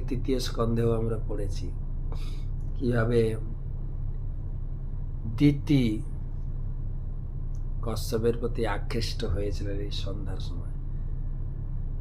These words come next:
এবং কশ্যপ মুনি এই সন্ধ্যাকালীন এই সময়টা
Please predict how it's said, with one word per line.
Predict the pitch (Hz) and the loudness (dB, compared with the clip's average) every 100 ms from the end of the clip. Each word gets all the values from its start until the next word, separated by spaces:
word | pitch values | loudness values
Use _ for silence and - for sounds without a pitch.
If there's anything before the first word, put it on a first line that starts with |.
| - | 0
এবং | 117 120 123 123 117 | 2 2 2 2 0
কশ্যপ | - 123 - 123 | 0 0 2 2
মুনি | 123 123 127 | 2 2 0
এই | 120 113 | 0 0
সন্ধ্যাকালীন | - 113 110 113 123 117 123 | 0 0 0 0 2 2 0
এই | - 131 131 | -2 -2 0
সময়টা | - 117 123 120 | 0 0 0 -2